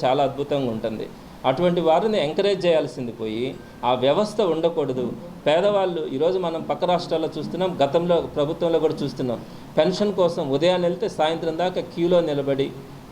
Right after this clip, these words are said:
తంటాలు పడేటువంటి ముసలివాళ్ళు, ఎనభై సంవత్సరాలు, తొంభై సంవత్సరాల ముసలివాళ్ళు కూడా చాలా ఇబ్బందులు పడుతూ ఉన్నారు. ఈరోజు మన ప్రభుత్వంలో ఒకటో తారీఖున కరెక్ట్గా వాళ్ళ ఇంటికి వెళ్ళి మనము పెన్షన్ ఇస్తూ ఉన్నాం.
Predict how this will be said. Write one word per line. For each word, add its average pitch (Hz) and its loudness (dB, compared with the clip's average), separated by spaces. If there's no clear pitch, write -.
తంటాలు 190 4
పడేటువంటి 151 0
ముసలివాళ్ళు, 131 0
ఎనభై 143 2
సంవత్సరాలు, 135 -2
తొంభై 135 0
సంవత్సరాల 135 -2
ముసలివాళ్ళు 127 0
కూడా 113 -2
చాలా 175 2
ఇబ్బందులు 147 -2
పడుతూ 113 -2
ఉన్నారు. 107 -4
ఈరోజు 160 2
మన 135 0
ప్రభుత్వంలో 151 0
ఒకటో 165 2
తారీఖున 175 0
కరెక్ట్గా 170 0
వాళ్ళ 135 0
ఇంటికి 185 0
వెళ్ళి 165 2
మనము 139 -2
పెన్షన్ 156 0
ఇస్తూ 123 -2
ఉన్నాం. 107 -4